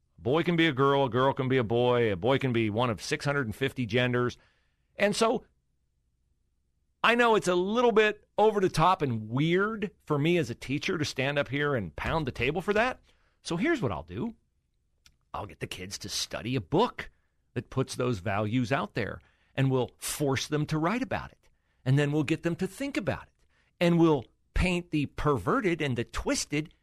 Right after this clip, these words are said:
as normal. It's a long game that they have played on the left for more than half a century.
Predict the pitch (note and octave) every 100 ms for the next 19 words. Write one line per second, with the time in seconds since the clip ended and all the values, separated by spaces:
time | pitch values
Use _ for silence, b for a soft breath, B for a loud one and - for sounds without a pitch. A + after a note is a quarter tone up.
0 | _ _ A3 C#4 G3 C4+ E4+ F4+ F4 D4+
1 | D#3 F2 _ _ _ _ _ _ _ _
2 | _ _ _ _ _ _ _ _ _ _
3 | - G3+ B3+ - A3 A2 D2+ A2 - A2+
4 | B2 - G2 D#2+ G#2 A2 D#3 G2 D#2+ B2
5 | - _ - A2+ G#2 C3+ C#3+ _ _ _
6 | _ _ _ _ _ _ _ A#2+ D3+ A#3
7 | A3+ G3+ F#3 G#3 B3 C#4 C#4+ G#3 A#2 E2